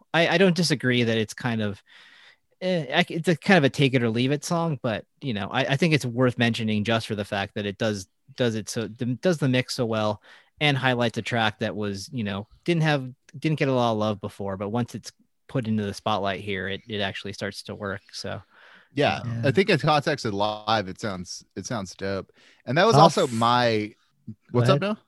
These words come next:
Speaker 3: Go ahead, go ahead, go ahead.
Speaker 2: Uh, oh, I was gonna say in, in terms of, like, also what I had as honorable mentions are things that work,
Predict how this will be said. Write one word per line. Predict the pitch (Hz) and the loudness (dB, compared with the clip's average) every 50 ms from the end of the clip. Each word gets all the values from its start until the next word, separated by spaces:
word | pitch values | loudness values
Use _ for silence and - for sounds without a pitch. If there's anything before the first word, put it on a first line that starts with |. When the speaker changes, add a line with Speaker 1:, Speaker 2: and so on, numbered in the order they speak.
| _ _ _ _ - | _ _ _ _ 2
Speaker 3:
Go | 151 147 | 6 6
ahead, | 127 123 123 127 | 6 6 4 2
go | 120 117 | 0 -2
ahead, | 117 113 113 110 113 - _ - - | -2 -2 -4 -6 -8 -12 _ -18 -14
go | 117 | -12
ahead. | 110 107 107 | -10 -10 -10
Speaker 2:
Uh, | 113 - _ _ _ _ | -12 -14 _ _ _ _
oh, | 170 180 180 | 4 6 8
I | 170 | 8
was | 160 139 139 | 6 6 2
gonna | 180 175 | 0 0
say | - 190 175 156 | 2 4 2 2
in, | 143 135 135 - | 2 -2 -6 -6
in | 143 139 131 | -6 -6 -6
terms | 113 - 175 170 160 147 | -2 0 0 2 4 2
of, | 131 107 101 | 2 2 4
like, | 110 131 123 123 107 - | 4 4 4 4 2 2
also | - 123 123 120 120 - 127 | 4 4 4 4 4 2 2
what | 113 110 104 | 2 2 0
I | 92 95 104 | 0 0 0
had | 117 110 104 101 | 2 2 0 0
as | 101 92 | -2 -2
honorable | 104 98 101 101 98 92 101 95 | -2 -4 -2 -4 -4 -4 -4 -2
mentions | 98 98 101 101 - 113 98 101 | -2 -2 -4 -4 -4 -4 -4 -4
are | 101 | -4
things | - - 110 107 101 92 | -4 -2 -2 -4 -2 0
that | 117 110 92 87 | -2 -2 -2 -2
work, | 104 104 104 104 101 - - | -2 -2 -2 -2 -2 -4 -10